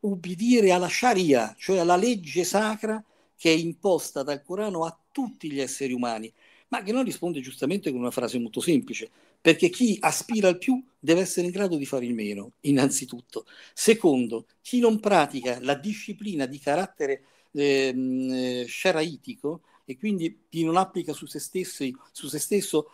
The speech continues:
i doveri e gli obblighi di astinenza da tutto quello che ti, eh,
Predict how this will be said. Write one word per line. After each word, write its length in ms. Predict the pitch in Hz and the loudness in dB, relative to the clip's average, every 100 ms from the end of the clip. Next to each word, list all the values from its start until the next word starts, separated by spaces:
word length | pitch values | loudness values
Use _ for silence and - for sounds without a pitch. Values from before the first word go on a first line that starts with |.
| _ - | _ -20
i 120 | 127 | 2
doveri 520 | 147 156 180 151 131 | 6 8 6 6 2
e 100 | 131 | 0
gli 140 | 139 | 4
obblighi 580 | 180 160 131 127 113 120 _ _ | 6 4 2 -6 -6 -12 _ _
di 220 | 135 135 | -8 -2
astinenza 720 | - - - 143 190 196 - | -2 -2 -6 0 0 0 -4
da 120 | 143 175 | -6 -6
tutto 300 | 175 139 143 | -8 -6 -2
quello 240 | 170 139 | -2 -2
che 280 | 127 135 131 _ _ _ _ | -2 -4 -4 _ _ _ _
ti, 240 | - 170 156 | -6 -4 -4
eh, 180 | 147 | -6